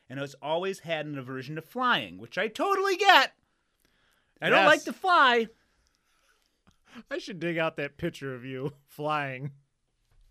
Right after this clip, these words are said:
Speaker 1: What?
Speaker 2: Breathing into the bag.
Speaker 1: Oh, yeah, in that puddle jumper.
Speaker 2: <laughs>
Speaker 1: That was horrible.
Speaker 2: It was great.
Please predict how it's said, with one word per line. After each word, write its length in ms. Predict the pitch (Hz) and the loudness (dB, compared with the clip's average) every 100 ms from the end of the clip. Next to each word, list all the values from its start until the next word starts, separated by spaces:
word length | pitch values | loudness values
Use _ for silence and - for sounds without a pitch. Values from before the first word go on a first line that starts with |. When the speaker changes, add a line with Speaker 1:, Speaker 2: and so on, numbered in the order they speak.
| _ - | _ -6
Speaker 1:
What? 300 | 202 180 - | 0 0 0
Speaker 2:
Breathing 440 | 147 160 175 165 156 | -6 0 0 0 -2
into 220 | 165 156 | -4 -4
the 120 | 143 | -4
bag. 500 | 151 151 151 156 170 - | -2 0 0 -2 -8 0
Speaker 1:
Oh, 280 | 240 311 254 | 6 8 8
yeah, 320 | 180 240 233 | 6 6 6
in 120 | 190 196 | 4 0
that 180 | 190 | 0
puddle 240 | - 269 226 | 2 2 2
jumper. 440 | 196 165 143 123 - | 0 -4 -4 -8 -12
Speaker 2:
<laughs> 100 | _ | _
Speaker 1:
That 140 | 226 302 | 4 4
was 80 | |
horrible. 460 | 202 202 311 262 127 | 4 4 6 4 0
Speaker 2:
It 320 | - _ _ | -14 _ _
was 120 | 202 147 | -18 -16
great. 420 | 156 147 139 | -10 -10 -10